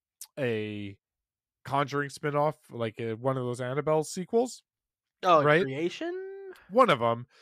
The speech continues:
Speaker 2: Yeah.
Speaker 1: W-, like, apparently it's a good one. Like, you know
Speaker 2: Oh,
Speaker 1: how,
Speaker 2: it's a
Speaker 1: like,
Speaker 2: good one? <laughs>
Speaker 1: Ouija, you know how, like, Ouija sucked, but
Speaker 2: Yeah,
Speaker 1: somehow,
Speaker 2: Origin
Speaker 1: like,
Speaker 2: of
Speaker 1: we
Speaker 2: Evil or some shit? <laughs>
Speaker 1: it, like, ruled? It's
Speaker 2: Yeah.
Speaker 1: like, it's that
Speaker 2: Yeah,
Speaker 1: one.
Speaker 2: Annabelle
Speaker 1: Yeah.
Speaker 2: Creation is what he did, twenty seventeen. Came out right after Lights Out. It
Speaker 1: So
Speaker 2: was,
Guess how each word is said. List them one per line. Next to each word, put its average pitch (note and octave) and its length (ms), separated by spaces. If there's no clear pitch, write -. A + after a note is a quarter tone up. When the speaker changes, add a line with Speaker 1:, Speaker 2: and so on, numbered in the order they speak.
Speaker 2:
Yeah. F3+ 260
Speaker 1:
W-, G3+ 220
like, A3 320
apparently G3 520
it's D3 160
a C#3+ 40
good C3+ 200
one. A2 220
Like, A#2+ 200
you D#3+ 160
know F#3+ 80
Speaker 2:
Oh, F3 60
Speaker 1:
how, - 40
Speaker 2:
it's F#3 100
a F3+ 40
Speaker 1:
like, C#3 80
Speaker 2:
good C#3 120
one? C#3+ 180
<laughs> G#3+ 140
Speaker 1:
Ouija, A3+ 240
you G#3 80
know G#3+ 80
how, A3 100
like, B3+ 140
Ouija F3 500
sucked, E3 420
but G3+ 60
Speaker 2:
Yeah, F#3 140
Speaker 1:
somehow, E3 260
Speaker 2:
Origin E3+ 300
Speaker 1:
like, D#3+ 140
Speaker 2:
of D#3+ 40
Speaker 1:
we E3+ 80
Speaker 2:
Evil D#3+ 320
or E3+ 60
some F#3 180
shit? G#3+ 300
<laughs> - 40
Speaker 1:
it, C4 240
like, A#3 220
ruled? F#3+ 720
It's G3 180
Speaker 2:
Yeah. - 60
Speaker 1:
like, G3 240
it's F#3 280
that D#3 280
Speaker 2:
Yeah, E3 120
Speaker 1:
one. - 100
Speaker 2:
Annabelle F#3 280
Speaker 1:
Yeah. F#3 40
Speaker 2:
Creation D#3 540
is B2 120
what B2 100
he A#2+ 60
did, A#2 200
twenty C3+ 180
seventeen. B2 480
Came C#3 200
out C3+ 120
right C#3 180
after B2+ 320
Lights G#2+ 320
Out. G2 280
It D3+ 100
Speaker 1:
So F#3 120
Speaker 2:
was, F3 240